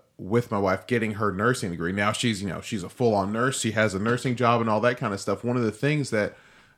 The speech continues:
that she struggled with was, "Oh, I've gotta be, I, I'm missing time out on, like, being a mom or anything like that." But I said, like,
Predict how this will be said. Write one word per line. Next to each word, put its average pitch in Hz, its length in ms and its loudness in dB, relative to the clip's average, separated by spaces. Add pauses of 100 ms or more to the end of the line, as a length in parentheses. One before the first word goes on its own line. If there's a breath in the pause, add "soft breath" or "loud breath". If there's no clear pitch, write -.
that 104 300 0
she 175 240 -2
struggled 107 440 0
with 104 280 -2
was, 101 300 0 (380 soft breath)
"Oh, 127 160 4
I've 110 180 2
gotta 123 300 6
be, 110 480 2 (500)
I, 107 220 2
I'm 127 120 4
missing 131 360 4
time 120 340 0
out 107 180 2
on, 101 200 -2
like, 98 400 -2
being 113 240 0
a 101 40 0
mom 95 540 0
or 78 100 -4
anything 85 280 -6
like 92 100 -10
that." 87 220 -4
But 104 100 2
I 104 60 2
said, 135 280 0
like, 104 300 0